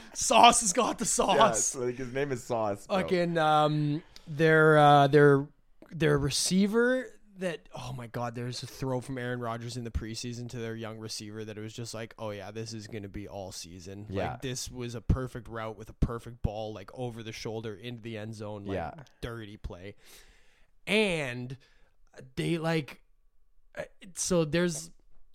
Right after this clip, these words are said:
Speaker 1: if Aaron Rodgers wants to compete as, like, one of the best quarterbacks from this era,
Speaker 2: Yeah.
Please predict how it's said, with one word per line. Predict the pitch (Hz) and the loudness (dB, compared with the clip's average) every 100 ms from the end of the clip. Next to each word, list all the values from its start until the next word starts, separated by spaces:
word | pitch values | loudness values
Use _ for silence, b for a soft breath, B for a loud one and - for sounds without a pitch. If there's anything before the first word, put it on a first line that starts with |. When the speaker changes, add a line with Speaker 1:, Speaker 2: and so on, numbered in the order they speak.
| - 180 | -14 -12
Speaker 1:
if | 143 | -4
Aaron | 165 240 269 | 2 4 4
Rodgers | 208 208 202 208 180 - | 6 6 6 6 4 -2
wants | 135 131 156 185 - | -4 2 6 6 2
to | - 175 | -2 0
compete | 160 131 - 170 170 - | 2 6 6 4 -4 -6
as, | 131 143 143 147 135 - - - 160 151 | -2 2 4 4 2 -8 -14 -20 -18 -10
like, | 139 135 120 | -4 -4 -4
one | 113 139 160 | 0 2 4
of | 147 | 0
the | 143 | -6
best | 139 139 - | -6 -6 -6
quarterbacks | 147 139 127 123 - - | -6 -4 -4 -6 -6 -8
from | - 135 143 | -2 0 0
this | 135 127 120 | -2 -4 -2
era, | 139 117 101 117 | 0 0 -2 -4
Speaker 2:
Yeah. | 120 101 | -2 -2